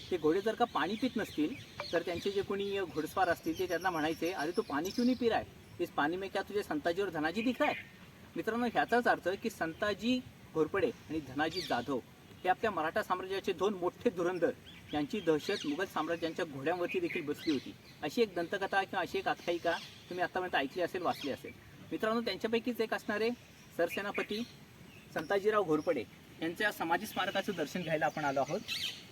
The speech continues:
मित्रांनो, आपल्या महाराष्ट्रामध्ये असणाऱ्या नरसिंहवाडी म्हणजे दत्त भगवान, नरसिंह भगवान यांचे जे नरसिंहवाडी, नरसोबाची वाडी हे जे देवस्थान आहे,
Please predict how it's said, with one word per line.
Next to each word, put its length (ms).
मित्रांनो, 300
आपल्या 440
महाराष्ट्रामध्ये 580
असणाऱ्या 360
नरसिंहवाडी 720
म्हणजे 220
दत्त 280
भगवान, 340
नरसिंह 360
भगवान 320
यांचे 340
जे 300
नरसिंहवाडी, 560
नरसोबाची 500
वाडी 180
हे 160
जे 120
देवस्थान 440
आहे, 100